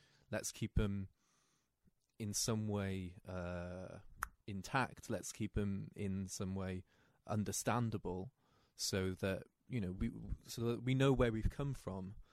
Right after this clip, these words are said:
and, uh, we know how to interpret these things. And, you know, for one thing, we, we know how to, you know, uh,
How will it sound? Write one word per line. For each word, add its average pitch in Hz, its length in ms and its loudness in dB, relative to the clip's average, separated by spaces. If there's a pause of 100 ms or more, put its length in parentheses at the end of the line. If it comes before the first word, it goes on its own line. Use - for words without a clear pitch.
(800)
and, 101 360 2
uh, 101 180 4
we 107 120 2
know 107 340 4 (320)
how 117 240 4
to 110 180 6
interpret 98 560 0
these 95 200 -4
things. 98 280 -2
And, 101 140 0 (100)
you 117 140 2
know, 95 60 4
for - 140 0
one 113 200 6
thing, 104 240 2
we, 101 200 0 (220)
we 101 120 2
know 98 240 2
how 95 160 2
to, 92 300 0 (260)
you 101 120 -2
know, 90 140 0 (720)
uh, - 40 -6